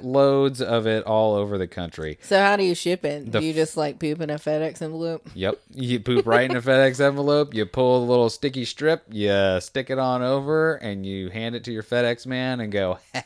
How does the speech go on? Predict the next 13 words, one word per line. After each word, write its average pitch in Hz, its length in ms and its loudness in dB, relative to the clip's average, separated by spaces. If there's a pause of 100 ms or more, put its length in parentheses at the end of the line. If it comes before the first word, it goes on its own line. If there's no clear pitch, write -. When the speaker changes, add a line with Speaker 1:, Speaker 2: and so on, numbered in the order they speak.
(100)
Speaker 1:
ha," 98 460 -8 (480)
and 87 140 -8
you 85 80 -10
slam 98 480 -6
the 92 80 -6
door 95 200 0
in 90 60 -2
his 87 140 -6
face. 76 480 -8 (160)
Speaker 2:
Yeah. 175 320 0 (180)
Speaker 1:
<laughs> - 220 -20
Speaker 2:
Deliver 214 580 0
this. 151 420 -12